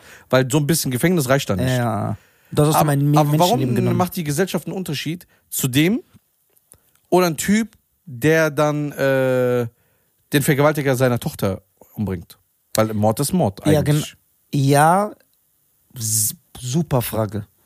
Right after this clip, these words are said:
Speaker 2: Super Frage. Äh, du hast mich auch spontan damit <laughs> sehr stark erwischt. Äh, ich glaube, die Leute machen da einen Unterschied, weil, äh, bei, wenn du ein Kind anfasst, ne,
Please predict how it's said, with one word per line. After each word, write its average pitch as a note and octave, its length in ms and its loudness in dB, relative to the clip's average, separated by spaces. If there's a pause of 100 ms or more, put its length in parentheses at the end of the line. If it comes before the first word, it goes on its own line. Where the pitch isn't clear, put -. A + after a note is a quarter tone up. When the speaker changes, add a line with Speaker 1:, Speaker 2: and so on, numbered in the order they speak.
(220)
Speaker 2:
Super D3 360 -2
Frage. C#3+ 760 0
Äh, A2+ 40 0
du B2 300 2
hast B2 340 0
mich B2+ 120 -4
auch C3+ 100 -2
spontan C#3 460 0
damit B2+ 300 0
<laughs> D#3+ 180 -2
sehr G#3 100 -4
stark D#3+ 320 0
erwischt. D3 400 -2
Äh, D#3+ 400 2 (520)
ich - 100 -8
glaube, A3+ 220 2
die A3+ 60 0
Leute A3 280 0
machen F#3 300 -2
da F#3+ 140 4
einen F3+ 180 0
Unterschied, A#3 840 -4 (680)
weil, D3+ 800 0 (260)
äh, D3+ 320 2 (300)
bei, C#3+ 480 0 (640)
wenn C#3 180 0
du C#3+ 100 0
ein C3 180 -2
Kind G#3 280 -2
anfasst, - 720 -4
ne, D#3 400 0